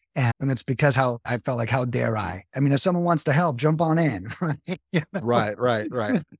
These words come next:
Speaker 1: <laughs>
Speaker 2: I get it. That's, that's, that's a good philosophy to have because not everybody have that. You know, a lot of time people take the other position. "Hey, you know what? I'm the highest paid guy on the totem pole." Right. You go and do this,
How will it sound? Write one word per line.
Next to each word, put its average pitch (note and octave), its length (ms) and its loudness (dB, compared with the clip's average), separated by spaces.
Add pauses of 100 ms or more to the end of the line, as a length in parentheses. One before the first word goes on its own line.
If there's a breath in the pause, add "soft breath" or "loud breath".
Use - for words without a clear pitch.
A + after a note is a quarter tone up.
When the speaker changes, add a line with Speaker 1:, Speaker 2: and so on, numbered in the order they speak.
(120)
Speaker 1:
<laughs> - 300 -4
Speaker 2:
I D#3+ 120 4
get D#3 240 2
it. A#2+ 140 2
That's, C#3+ 240 2
that's, D3 240 -2
that's C3+ 280 -6
a A2 60 -6
good A#2 220 -4
philosophy A#2+ 580 -4
to G2 80 -4
have A2+ 320 0
because F#2 300 -6
not G#2 180 -4
everybody F#2 480 -6
have F#2+ 340 -4
that. E2 240 -8
You G#2 140 -2
know, F#2 200 0 (440)
a G2+ 40 -6
lot G#2 120 0
of G#2+ 80 -2
time G#2 280 -2
people G2 280 -4
take G2 280 -4
the F#2+ 200 -4
other C3+ 200 0
position. F2 520 -8
"Hey, G#2 180 -2
you F2+ 140 -6
know G2+ 120 -2
what? A#2 120 0
I'm A#2 140 -2
the A2 60 -2
highest G2 360 -4
paid G#2 400 0 (360)
guy G#2+ 160 0
on G#2+ 160 0
the G2 60 -4
totem D#3 340 0
pole." F#2+ 400 -4 (200)
Right. A2+ 360 2
You C#3 380 4
go B2+ 300 4
and G2+ 140 -4
do G2 220 -6
this, F2 420 -8